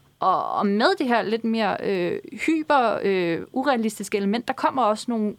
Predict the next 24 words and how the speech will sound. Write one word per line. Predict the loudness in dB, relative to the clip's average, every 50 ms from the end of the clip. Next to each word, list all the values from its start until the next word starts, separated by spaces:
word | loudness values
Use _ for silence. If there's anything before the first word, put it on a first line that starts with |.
| _ _ _ -4
nogle | -2 0 2 2 2 2 2
lidt | 0 0 -2
fladere | -4 -4 0 2 4 6 6 4 4
karakterer | 4 0 -4 -4 -4 -4 -2 0 2
ud | 2 2 4
af | 4 4
det, | 4 4 2 0
tror | -2 -2 0
jeg | 0 0
generelt, | 0 -2 0 2 2 2 2 2 -2 -6 -4
måske | -2 -2 -2 -2 -2 -4 -2 -2 -4 -4 -6 -6
som, | -6 -6 -6 -6 -8 -8
som | -10 -8 -4
udgangspunkt | -4 -2 0 0 0 0 0 -2 -2 0
i | 0
hvert | 0 0
fald, | 0 0 2
medmindre | 2 4 2 2 2 0
du | 0
har | 0 0
en | 0 0
virkelig | -2 -2 -2 -4 -4 -4
dygtig | -4 -4 -4 -4
manuskriptforfatter. | -4 -4 -6 -6 -6 -6 -6 -6 -6 -6 -6 -4 -4 -4